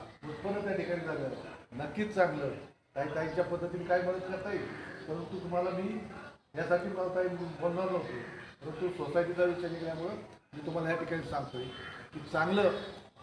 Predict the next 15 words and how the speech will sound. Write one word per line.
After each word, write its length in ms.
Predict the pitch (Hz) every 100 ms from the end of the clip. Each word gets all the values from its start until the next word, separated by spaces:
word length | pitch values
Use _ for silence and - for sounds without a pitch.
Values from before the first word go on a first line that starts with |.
| - -
एक 100 | 160 - - - _ -
सुसज्ज 320 | 139 175 175
अशी 220 | 175 175 180
तुमची 280 | 175 - 156
इमारत 320 | 156 175 190
होईल 160 | 185 196 - - - - - - -
आणि 140 | 147 156
त्या 100 | 175
ठिकाणी 260 | 175 165 165
तुम्हाला 260 | 170 170 165
गाळेसुद्धा 460 | 156 170 175 170 180
त्या 140 | 190
ठिकाणी 280 | 175 170 175
काढता 320 | 160 160 160
येतील 320 | 165 185 220